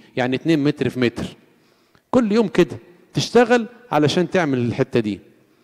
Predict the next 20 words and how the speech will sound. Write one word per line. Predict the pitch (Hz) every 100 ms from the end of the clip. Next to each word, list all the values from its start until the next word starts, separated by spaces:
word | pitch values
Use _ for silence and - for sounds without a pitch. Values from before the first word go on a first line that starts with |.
| _ -
وفعلًا | 135 135 110 98 92 - -
اشتغل، | - - 143 151 175 - - _
وبالتدريج | 127 123 - 123 123 143 185 156 _ -
وقليلًا | 120 135 147 175 151
قليلًا | - 139 208 208 214 208 - _ _ 220
قدر | 233 240 196 - -
انه | 151 131
يخلص | 123 156 135 120 -
وينظف | 120 139 127 113 - - -
الحقل | - 135 - 117
ده. | 117 104 - - _ _ _ -
هي | 160 135 120
دي | 143 131 - _ _ _ 123
الحتة | - 156 - 113
اللي | 113
محتاجينها، | 107 - 120 160 127 104 - - _ 123
ان |
انا | 127 127
اشتغل | 139 - 175 165 185 175 - _ _ -
قليلًا | 131 131 165 160 156 160